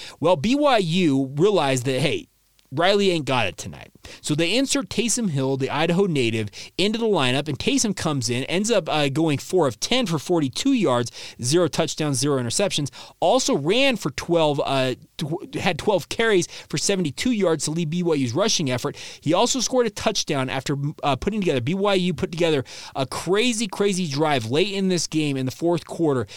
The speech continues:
A ninety, let's see, it was ninety-four yards. I, I, man, I accidentally <laughs> closed the tab. I do this all the time. I apologize, guys.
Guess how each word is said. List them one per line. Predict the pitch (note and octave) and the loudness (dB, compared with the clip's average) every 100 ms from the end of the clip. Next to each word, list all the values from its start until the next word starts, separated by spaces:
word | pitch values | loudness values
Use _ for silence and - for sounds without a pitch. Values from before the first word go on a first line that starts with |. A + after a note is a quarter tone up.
| - - | -18 -10
A | - | -4
ninety, | C3 E3 A#3+ A3+ A3+ G3+ | 0 2 2 0 0 0
let's | E3+ | 0
see, | B2+ | -2
it | A2+ | -4
was | B2 | -4
ninety-four | D3+ A#3 A#3 - D#3+ F#3 G3+ | -4 -4 -6 -8 -4 -2 0
yards. | G3+ G3+ G3 G#3 | 0 0 0 0
I, | F3+ C3 C3+ | -4 -8 -8
I, | A#2 A#2 G#2+ | -8 -8 -8
man, | B2+ C#3 B2+ | -2 -2 0
I | B2 A#2+ - - | -2 -4 -8 -2
accidentally | D3 C#3 C#3+ B2+ | -2 0 -2 -2
<laughs> | - | -6
closed | - B2 - | -8 -6 -6
the | - - | -8 -14
tab. | - - - - - - _ - - | -14 -14 -16 -16 -20 -20 _ -20 -10
I | F3 | -8
do | G#2 | -6
this | F#2+ F2 | -8 -8
all | E2 F#2 | -8 -8
the | F2+ | -10
time. | G#2+ G2+ G#2+ | -8 -6 -4
I | B2+ | -4
apologize, | G2+ F#2 F#2 F#2+ F#2 | -4 -6 -6 -6 -8
guys. | G2+ G#2 G2+ | -6 -4 -6